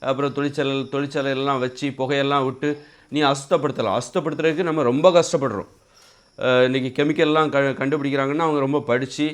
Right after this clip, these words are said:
இன்னைக்கு மனிதர்கள் கஷ்டப்பட்டு படிச்சு, கெமிக்கல்லாம் கண்டுபிடிச்சு, தொழிற்சாலையை கண்டுபிடிச்சு, அஹ், அணுகுண்டுகளை கண்டுபிடிச்சு, அணு உலைகளை நிறுவி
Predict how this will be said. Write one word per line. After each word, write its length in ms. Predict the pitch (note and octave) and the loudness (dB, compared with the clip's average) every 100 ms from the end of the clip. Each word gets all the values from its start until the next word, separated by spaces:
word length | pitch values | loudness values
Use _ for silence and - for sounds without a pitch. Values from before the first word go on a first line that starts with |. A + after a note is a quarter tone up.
| D3+ _ - | -6 _ -10
இன்னைக்கு 220 | B2+ B2+ | -6 -2
மனிதர்கள் 400 | A#2+ C3+ C#3 C3+ | 0 0 0 -2
கஷ்டப்பட்டு 580 | A#2 A#2 C3 A2+ A#2 A#2 | -4 -4 -4 -4 -6 -4
படிச்சு, 520 | B2 B2 A#2+ B2 B2 | -4 -4 -4 -6 -4
கெமிக்கல்லாம் 560 | B2+ B2 A#2 A#2 A#2+ B2 | -4 -4 -2 -2 -2 -2
கண்டுபிடிச்சு, 480 | A#2 A#2 A#2 A2+ B2 | -4 -4 -6 -6 -6
தொழிற்சாலையை 480 | A#2+ B2 C3 B2 A#2 | -4 -4 -2 -2 -2
கண்டுபிடிச்சு, 500 | A#2 A#2 A2 G#2+ B2+ B2 - - - - | -2 -4 -6 -6 -6 -6 -14 -20 -14 0
அஹ், 180 | B2+ | 4
அணுகுண்டுகளை 520 | A#2+ B2+ C3+ B2 B2 A#2 | 4 4 2 0 0 0
கண்டுபிடிச்சு, 460 | A#2 A#2 A2+ - | -2 -4 -6 -4
அணு 220 | B2 A2+ C3 | -2 -2 0
உலைகளை 340 | B2+ B2 B2 | -2 0 -2
நிறுவி 380 | A#2 A#2 A#2 | -2 -4 -4